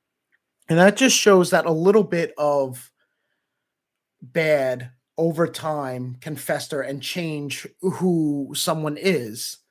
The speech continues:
on the outside. You know, it really, um, and changes our perspective of them. And the book of Ecclesiastes, which we will talk about a little bit, even has a line that says, like,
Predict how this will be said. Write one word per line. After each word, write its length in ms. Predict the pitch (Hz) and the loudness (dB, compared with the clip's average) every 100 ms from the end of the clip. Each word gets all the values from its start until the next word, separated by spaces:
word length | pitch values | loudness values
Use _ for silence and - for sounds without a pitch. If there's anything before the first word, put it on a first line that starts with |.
| _ _ _ _ _ _ | _ _ _ _ _ _
on 160 | 208 226 | 2 4
the 120 | 226 | 6
outside. 640 | 208 196 - 123 104 110 _ _ - | 4 2 -6 -10 -10 -14 _ _ -10
You 100 | 175 | -4
know, 160 | 165 151 | -2 -2
it 100 | 160 | -2
really, 580 | 165 170 160 156 143 - | -2 -2 -2 -6 -10 -6
um, 440 | 143 139 131 - - | -4 -4 -6 -10 -4
and 180 | 175 170 | -2 0
changes 360 | 190 175 160 165 | -2 -4 -2 -2
our 160 | 160 | -2
perspective 640 | 160 160 - 151 - 135 | -4 -10 -6 -6 -6 -8
of 140 | 131 117 | -8 -10
them. 280 | 117 113 - _ _ _ - | -12 -12 -16 _ _ _ 0
And 120 | 190 | 2
the 60 | 165 | 2
book 380 | 127 180 180 - | 6 6 4 -4
of 180 | 165 139 | -4 -4
Ecclesiastes, 1040 | - - 175 139 160 190 214 - 160 147 | -8 -6 -6 -4 2 4 4 -2 -6 -6
which 220 | 147 - 156 | -6 -8 -6
we 100 | 156 | -4
will 360 | 143 139 135 - | -2 -4 -8 -8
talk 280 | - 156 151 | 0 0 0
about 200 | 143 139 | -6 -6
a 40 | |
little 140 | 135 131 | -6 -8
bit, 240 | 127 127 _ _ _ _ | -10 -12 _ _ _ _
even 200 | 190 190 | 0 2
has 240 | 180 175 160 | 2 -2 -4
a 60 | |
line 480 | 160 175 185 156 143 | -4 -2 0 -2 -4
that 140 | 143 - | -8 -6
says, 200 | 156 139 | -6 -6
like, 260 | 131 123 | -8 -10